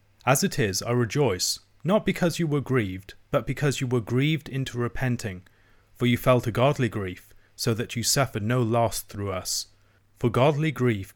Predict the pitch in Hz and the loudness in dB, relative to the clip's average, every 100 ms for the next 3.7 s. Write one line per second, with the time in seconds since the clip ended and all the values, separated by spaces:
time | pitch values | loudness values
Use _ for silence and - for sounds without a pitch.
0 | - 117 110 123 - 110 107 107 - 131 | -10 -6 -2 -2 -2 -4 -4 0 2 2
1 | 131 101 95 - 117 98 123 113 - 104 | 0 -6 -8 -8 -8 -4 -2 -4 -6 -2
2 | - 107 101 123 123 107 101 104 110 110 | 0 0 0 0 0 -4 -4 -2 0 -2
3 | - 117 104 113 95 - | -4 -10 -6 -4 -4 -6